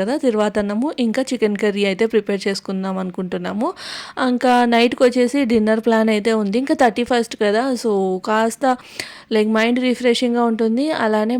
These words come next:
బయట చాలా బాగుంటుంది, so అట్లా చూసినట్లు ఉంటుంది అన్న చోటు ఇంకా బయటికి వెళ్దామని అయితే అనుకున్నాము. ఇంకా మేము, ఆ, ఇంకా నదీం వాళ్ళ కొలీగ్ ఉన్నారు కదా, so వాళ్ళ ఫ్యామిలీ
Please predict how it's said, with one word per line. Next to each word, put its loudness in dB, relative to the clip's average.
బయట 0
చాలా 0
బాగుంటుంది, 0
so -2
అట్లా -2
చూసినట్లు -2
ఉంటుంది 0
అన్న -4
చోటు -4
ఇంకా 2
బయటికి 0
వెళ్దామని 0
అయితే -2
అనుకున్నాము. -4
ఇంకా 0
మేము, 0
ఆ, 0
ఇంకా -4
నదీం 0
వాళ్ళ 0
కొలీగ్ -2
ఉన్నారు -6
కదా, -2
so -2
వాళ్ళ -4
ఫ్యామిలీ -4